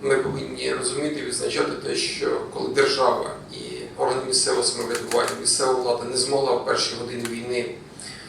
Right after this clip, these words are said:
самостійно вирішувати ті питання, які зараз перерахував Максим Віталійович, то, е, окрім волонтерів, на допомогу державі, на допомогу кожній громаді стали ви.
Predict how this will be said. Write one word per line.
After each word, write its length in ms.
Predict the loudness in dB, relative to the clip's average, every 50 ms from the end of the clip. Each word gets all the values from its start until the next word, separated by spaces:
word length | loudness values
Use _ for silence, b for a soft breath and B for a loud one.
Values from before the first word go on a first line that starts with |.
| B B B B B B -2 2
самостійно 640 | 4 4 6 6 4 4 2 4 4 4 4 4
вирішувати 560 | 2 0 0 0 0 0 0 0 0 0 -2 -2
ті 160 | -2 -2 -2
питання, 460 | 0 0 2 4 4 6 6 4 2
які 340 | 0 -4 -6 -8 -8 -2 0
зараз 240 | 2 2 4 2 2
перерахував 760 | 0 0 0 0 -2 -2 -2 0 2 4 4 4 4 2 -2 -2
Максим 540 | 0 0 0 0 -2 -2 -2 -2 -2 -2 -2
Віталійович, 500 | 0 2 2 4 4 2 2 0 -2 -2 -6 -6 -4
то, 300 | 0 2 2 4 2 2 0 -4 -6 -6 -6 -6
е, 40 | -4 -4 -4 -4 -6 -8 -8 -12 -14 -16 -16 -16 -16 -16 -10 0
окрім 300 | 2 4 4 4 4 4
волонтерів, 580 | 6 8 8 8 8 6 4 4 4 4 2 0 -4 -6 -8 -10 -10 -10 -8 0
на 100 | 2 4
допомогу 480 | 4 4 2 2 2 2 4 4 4 4
державі, 500 | 4 4 4 6 6 6 6 6 4 0 -2 -6 -8 -10
на 80 | -10 -8
допомогу 440 | -2 0 0 2 2 2 2 2
кожній 220 | 2 2 2 2 2
громаді 360 | 0 2 2 2 2 2 0
стали 300 | 0 0 0 0 2 0
ви. 120 | 0 -2